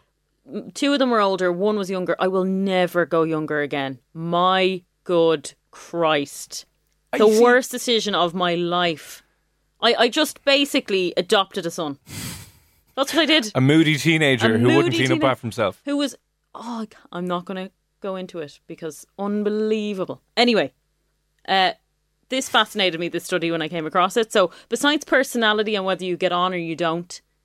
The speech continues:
Speaker 1: age gaps make a huge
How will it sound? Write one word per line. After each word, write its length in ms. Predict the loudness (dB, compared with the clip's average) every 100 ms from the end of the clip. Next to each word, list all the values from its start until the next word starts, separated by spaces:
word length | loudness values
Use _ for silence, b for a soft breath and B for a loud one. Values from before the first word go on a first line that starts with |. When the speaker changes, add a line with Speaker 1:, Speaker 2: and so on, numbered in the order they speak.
| _ _ _ _ _ 2
Speaker 1:
age 420 | 2 2 0 0
gaps 400 | 0 0 -4 -6
make 500 | -2 -2 0 -2 -2
a 80 | -4
huge 760 | -4 -10 -6 -4 -2 -4 -6